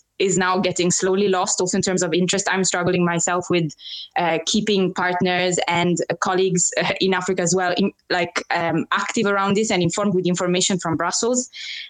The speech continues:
Um, so yeah, maybe this is one concern that I, I see, uh, myself. Um, but yeah, thank you so much for the very interesting conversation. It's interesting to listen.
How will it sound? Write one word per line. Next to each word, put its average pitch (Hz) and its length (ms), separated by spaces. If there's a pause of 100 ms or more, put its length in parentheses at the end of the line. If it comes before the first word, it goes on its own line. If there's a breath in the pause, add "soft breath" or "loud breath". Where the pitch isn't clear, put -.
Um, 175 340
so 214 140
yeah, 170 180
maybe 196 360
this 196 180
is - 240
one 185 220
concern 190 360
that 170 160
I, 170 340
I 180 120
see, 170 440
uh, 165 160
myself. 160 460 (240)
Um, 156 480
but 190 160
yeah, 160 180
thank 220 120
you 226 60
so 220 120
much 175 260
for 185 160
the 160 220
very 170 180
interesting 175 360
conversation. 165 520
It's 156 100
interesting 180 380
to 180 80
listen. 170 340